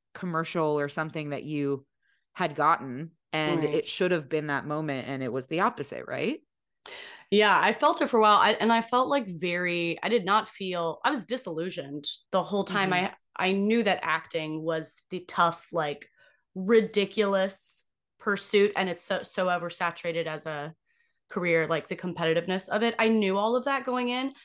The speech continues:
Speaker 2: I think most people don't realize how oversaturated and how competitive it is. And I know that because of the p-, comments people leave on YouTube. They're like, "Oh my God, you're so funny. You're so talented. How did you not make it as an actor?"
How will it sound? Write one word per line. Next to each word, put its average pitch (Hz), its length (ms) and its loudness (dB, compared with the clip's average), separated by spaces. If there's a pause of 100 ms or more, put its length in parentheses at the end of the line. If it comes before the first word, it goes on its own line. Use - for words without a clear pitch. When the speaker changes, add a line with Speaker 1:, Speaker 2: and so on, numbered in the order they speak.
(160)
Speaker 2:
I 240 80 4
think 294 200 0
most 208 220 -4
people 202 180 -6
don't 170 200 -6
realize 147 440 -6
how 165 540 2 (840)
oversaturated 240 640 2
and 220 80 -2
how 180 140 0
competitive 220 380 -2
it 240 60 -2
is. 240 220 2
And 185 140 -6
I 170 120 -4
know 196 280 -2
that 180 340 2
because 220 300 -8
of 226 80 -4
the 202 80 -6
p-, - 180 -20
comments 170 360 -2
people 156 260 -8
leave 151 160 -8
on 143 160 -8
YouTube. 165 340 -6
They're 220 120 4
like, 220 240 4
"Oh 311 60 6
my 330 140 6
God, 320 400 4 (300)
you're 247 140 0
so 311 180 2
funny. 311 300 4
You're 294 100 2
so 294 160 -4
talented. 277 480 0
How 247 320 0
did 254 220 -6
you 254 100 -4
not 233 180 -2
make 226 160 -2
it 240 60 -2
as 214 100 -4
an 214 80 -4
actor?" 208 440 -4